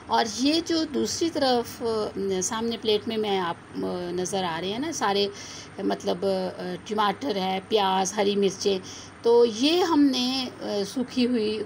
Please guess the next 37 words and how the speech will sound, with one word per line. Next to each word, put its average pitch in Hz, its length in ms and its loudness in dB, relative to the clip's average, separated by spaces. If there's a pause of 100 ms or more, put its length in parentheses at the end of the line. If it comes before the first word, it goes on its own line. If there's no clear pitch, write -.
(120)
खुश्क 214 300 0
मिर्चें 190 400 0
भी 185 160 0
हैं। 185 100 0 (480)
तो, 180 400 -2 (380)
अ, 180 40 -8 (460)
इनको 269 280 0
आप 262 340 4
ना 269 240 0
बस 220 300 -2
मिक्सी 226 320 -2
में 254 160 0
डाल 190 220 2
लें 294 240 0
और 233 220 2
इनका 226 280 2
दरदरा 208 540 4
सा 220 180 -2
हमने 190 260 -2
ना 254 100 -4
पेस्ट 196 420 0
बना 143 200 -8
लेना 147 260 -8
है। - 380 -16 (160)
इतना 302 260 2
अच्छा 302 260 0
सा 294 120 0
paste 240 360 2
बना 214 200 2
लेना 214 240 0
है 302 80 0
कि 294 120 -6
वो 262 80 -2
सारे 254 460 2
जो 233 220 4
होंगे 214 320 0
ना, 285 360 0